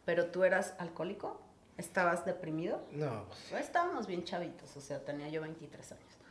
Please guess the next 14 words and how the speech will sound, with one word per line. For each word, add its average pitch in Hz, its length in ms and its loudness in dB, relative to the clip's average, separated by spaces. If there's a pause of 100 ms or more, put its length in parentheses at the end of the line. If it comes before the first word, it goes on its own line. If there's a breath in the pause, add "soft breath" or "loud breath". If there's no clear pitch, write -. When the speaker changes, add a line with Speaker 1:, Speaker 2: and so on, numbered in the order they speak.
(720 loud breath)
Speaker 1:
Eh, 165 520 2
estabas 220 400 12
deprimido, 226 560 4
no 233 160 4
trabajabas, 214 720 8
tomabas 160 420 4
de 156 80 4
lunes 151 340 -4
a 185 60 0
lunes, 220 440 -2
dormías 151 400 2
en 165 120 0
el 185 140 0
día, 226 440 4